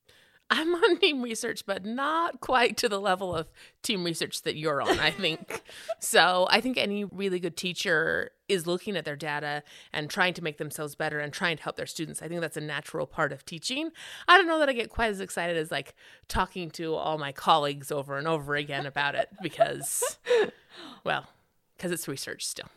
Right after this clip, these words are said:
Speaker 2: Yeah. <laughs> Well, and you are a practicing teacher.
Speaker 1: Yes. So I teach third grade at Spanish Oaks Elementary.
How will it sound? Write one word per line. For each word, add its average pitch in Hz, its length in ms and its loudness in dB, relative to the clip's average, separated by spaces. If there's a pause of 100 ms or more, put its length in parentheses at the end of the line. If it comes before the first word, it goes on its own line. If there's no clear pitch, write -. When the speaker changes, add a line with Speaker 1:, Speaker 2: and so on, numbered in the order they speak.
(140)
Speaker 2:
Yeah. 247 380 6
<laughs> 349 180 8 (380)
Well, 240 140 6
and 247 220 8
you 226 280 4
are 214 200 10
a 220 60 12
practicing 175 480 2
teacher. 160 500 -4
Speaker 1:
Yes. - 540 0 (140)
So 220 100 2
I 208 60 6
teach 202 240 -4
third 202 240 2
grade 175 200 2
at - 200 -4
Spanish 170 400 -2
Oaks - 260 -6
Elementary. 143 560 -6